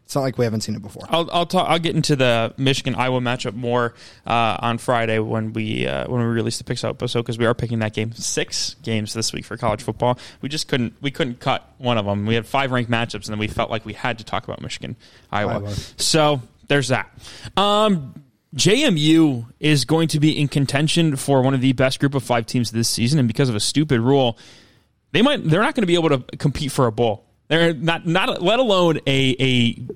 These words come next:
Speaker 2: B C or a, a, a New Year's Six bowl. They won't be in a bowl, period, because the N C A A decides that, hey, you know, there needs to be a transitional period where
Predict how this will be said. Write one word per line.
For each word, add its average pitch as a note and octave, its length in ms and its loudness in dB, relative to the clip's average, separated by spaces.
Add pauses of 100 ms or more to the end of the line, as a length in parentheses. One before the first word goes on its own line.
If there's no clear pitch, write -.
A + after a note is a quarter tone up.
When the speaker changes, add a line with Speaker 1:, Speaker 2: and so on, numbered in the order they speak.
(120)
Speaker 2:
B E3 160 2
C D3 160 0
or C#3 200 4
a, C3 60 4
a, B2 580 2
a A2+ 40 -2 (540)
New C3+ 120 2
Year's D3+ 240 2
Six - 220 0
bowl. C3 160 2
They E3+ 100 2
won't A3 140 4
be F3+ 160 2
in E3 60 0
a D3 100 0
bowl, D3+ 280 2
period, B2 520 0 (340)
because C3+ 460 0 (920)
the C3+ 520 4 (180)
N D#3+ 160 2
C F#3 260 -2
A E3 40 2 (120)
A D#3+ 160 2
decides C#3+ 460 0
that, C3+ 120 -4
hey, G3 300 -2 (120)
you B2 100 0
know, B2+ 180 4
there C#3+ 140 0
needs D#3+ 220 0
to D#3 80 -2
be C#3+ 160 2
a C#3+ 40 4
transitional B2+ 580 -2
period G#2+ 420 -2 (280)
where B2 360 2